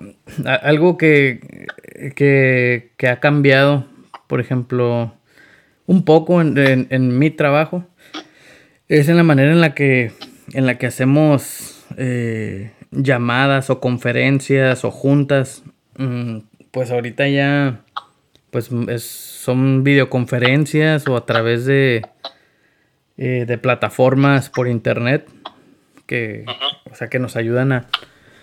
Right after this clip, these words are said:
Speaker 1: a, este, pues, a, a, a seguir más o menos con, con lo mismo o s-, o, o son, o ay-, ayudan a suplir, pues, las, las, lo que hacíamos, este, físicamente.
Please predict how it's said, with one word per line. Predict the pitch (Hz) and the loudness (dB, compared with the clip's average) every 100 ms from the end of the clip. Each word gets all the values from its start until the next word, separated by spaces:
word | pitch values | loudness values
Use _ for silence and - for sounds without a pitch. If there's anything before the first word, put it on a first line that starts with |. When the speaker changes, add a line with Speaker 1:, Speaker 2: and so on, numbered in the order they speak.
| _ _ - | _ _ -4
Speaker 1:
a, | 127 120 120 | 0 2 2
este, | 113 - - 117 113 110 104 107 101 104 - _ _ _ - - _ _ _ _ _ | 0 -6 -4 -2 0 -2 -4 -4 -8 -12 -20 _ _ _ -20 -20 _ _ _ _ _
pues, | - 135 117 | 2 2 2
a, | 127 120 117 117 | 0 2 0 -2
a, | - - - - - 135 139 | -4 -8 -10 -10 -2 0 2
a | 135 | 0
seguir | - 131 151 | 0 0 2
más | 170 151 | 2 2
o | 160 | 2
menos | 160 170 165 | 2 0 0
con, | 151 135 123 117 | 0 2 0 0
con | 131 | 2
lo | 127 | 2
mismo | 123 131 135 143 147 131 - _ - _ _ _ _ _ _ _ | 2 2 2 2 2 0 -6 _ -20 _ _ _ _ _ _ _
o | 135 127 123 | 4 6 4
s-, | - - | 2 -6
o, | 101 120 123 | -4 -4 -2
o | 123 | -2
son, | - 135 131 | 0 0 2
o | 131 127 120 120 - | 2 4 4 2 0
ay-, | 127 - | -2 -2
ayudan | 123 127 147 | 2 4 4
a | 143 | 4
suplir, | 143 131 135 143 139 | 2 0 2 2 2
pues, | 139 123 | 0 0
las, | 120 - - - | -2 -4 -10 -10
las, | 120 113 - _ _ - | -6 -6 -10 _ _ -12
lo | - 123 | -6 -4
que | 131 | -2
hacíamos, | 120 127 127 131 123 - - - | -2 -2 0 0 -2 -6 -20 -10
este, | 127 - 110 | -10 -8 -10
físicamente. | - 123 123 - 117 123 123 117 | -6 -4 -4 -6 -6 -6 -6 -10